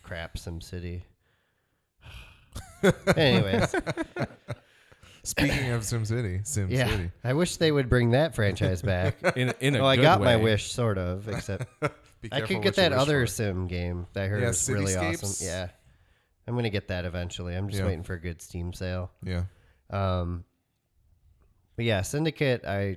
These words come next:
Speaker 1: I really liked. I heard there's, like, a spiritual successor in the making, like, like a Kickstarter project or whatever, but I don't remember what it's called. Uh, I hope that pans out well, though. Like, I, I, I liked the original game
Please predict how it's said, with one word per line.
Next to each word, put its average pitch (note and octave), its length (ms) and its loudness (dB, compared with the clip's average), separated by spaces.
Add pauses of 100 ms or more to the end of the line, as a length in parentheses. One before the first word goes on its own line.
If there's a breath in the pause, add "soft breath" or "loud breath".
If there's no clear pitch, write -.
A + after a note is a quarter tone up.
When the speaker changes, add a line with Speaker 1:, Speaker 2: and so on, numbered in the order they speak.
Speaker 1:
I G#2 80 0
really G#2 480 -2
liked. G2 260 -2
I G#2+ 120 -2
heard D#3 240 -4
there's, D3+ 220 -2
like, B2+ 180 -2
a A2+ 60 -2
spiritual A2 680 -8
successor G#2+ 960 -8
in G#2+ 160 -6
the G#2+ 60 -4
making, G#2 920 -6
like, F2+ 240 -8 (220)
like F#2 160 -14
a F2+ 60 -16
Kickstarter F#2+ 560 -12
project F#2+ 440 -10
or F#2 60 -12
whatever, F#2 320 -10
but E2 340 -12 (760 soft breath)
I - 80 -10
don't F2 100 -6
remember E2+ 280 -6
what D2+ 100 -8
it's - 100 -14
called. D#2+ 540 -8 (1400)
Uh, E2 200 -6
I G2+ 80 -4
hope G#2 200 -2
that G#2 180 -4
pans F2+ 280 -4
out E2 180 -4
well, D#2 180 -8
though. D2+ 320 -12 (560)
Like, G#2+ 120 -4
I, B2 120 -2 (100)
I, A#2+ 160 -6
I C3+ 140 0
liked D3 320 -2
the C3 100 0
original A2+ 320 0
game F2+ 260 -4